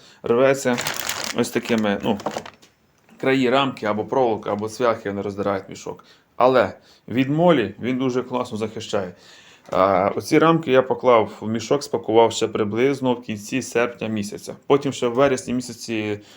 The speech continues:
докладав, відбирав рамки, так як бджоли вибирали мед, і я лишні рамки забирав з гнізда, щоб вони там не цвіли у вулику. Ось що з ними сталося.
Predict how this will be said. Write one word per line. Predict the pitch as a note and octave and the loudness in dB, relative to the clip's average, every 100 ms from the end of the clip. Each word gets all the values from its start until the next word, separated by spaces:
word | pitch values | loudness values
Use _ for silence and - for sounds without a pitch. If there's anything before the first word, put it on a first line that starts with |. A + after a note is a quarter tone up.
| _ | _
докладав, | - A2+ A#2 A2 A#2+ A2+ | -6 -2 0 4 4 2
відбирав | G#2+ G2+ G#2+ G#2 | -6 -4 0 4
рамки, | A2 C3+ C3+ A2 G#2 _ - _ - _ - | 4 2 -2 -6 -6 _ -20 _ -20 _ -2
так | G#2 | 0
як | G2 G2 F2+ G2 | 0 -2 -6 -4
бджоли | G2+ A2+ | 0 2
вибирали | G#2 G2 G#2 G2 F#2+ | 2 2 2 2 2
мед, | C3+ F3 F3 _ _ _ _ | 0 -2 -4 _ _ _ _
і | G#2+ | -2
я | A2+ | 2
лишні | B2 B2 | 2 2
рамки | A2+ A2+ A2 | 0 0 -2
забирав | G#2 G#2 A2 G#2 | -2 2 4 2
з | |
гнізда, | G2+ G#2+ C3 | -2 0 -2
щоб | - | -2
вони | G#2 G2+ | -6 -6
там | - G2 - - _ | -4 -6 -8 -20 _
не | A2 | -6
цвіли | G#2 A2 G#2 | -4 -2 0
у | G2 G#2 | 0 -4
вулику. | F#2 F2+ - - - _ - | -8 -12 -16 -20 -20 _ 2
Ось | E3+ F#3 | 4 4
що | D3+ | 0
з | C3 | 2
ними | D3 C#3 | 2 2
сталося. | C3+ D#3+ A#2+ G2+ - | 2 2 2 0 -6